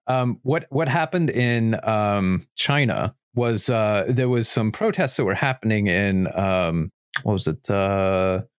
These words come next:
uh, Xinjiang, I think, or something like that. I don't remember which, which, uh, city it was. It's one of the larger cities.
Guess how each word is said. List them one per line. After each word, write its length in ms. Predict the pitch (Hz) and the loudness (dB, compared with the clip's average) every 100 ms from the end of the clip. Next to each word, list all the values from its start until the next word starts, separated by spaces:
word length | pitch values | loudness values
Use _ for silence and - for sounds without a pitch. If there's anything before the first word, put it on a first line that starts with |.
| - | -4
uh, 200 | 98 92 | -2 0
Xinjiang, 760 | 95 151 131 113 139 214 233 - _ 185 | 0 0 0 0 0 0 -2 -6 _ -6
I 40 | |
think, 420 | 254 254 247 - _ - | -2 -2 -2 -8 _ -4
or 220 | - - - - | 0 0 -2 -2
something 260 | 190 139 | 0 0
like 160 | 90 87 | -2 0
that. 160 | 80 | 0
I 40 | 120 | 2
don't 100 | 135 | 2
remember 260 | 127 123 107 | 2 0 0
which, 300 | 101 95 - | 0 -2 -2
which, 380 | 98 98 - - | 0 0 -2 -2
uh, 180 | 104 98 | 0 0
city 300 | 90 - 107 | 0 0 2
it 100 | 90 | 2
was. 200 | 82 80 | 0 -2
It's 100 | - | -2
one 140 | 165 143 | 0 0
of 80 | |
the 60 | 113 | 0
larger 280 | 107 101 92 | 0 0 -2
cities. 400 | - 85 73 | 0 0 0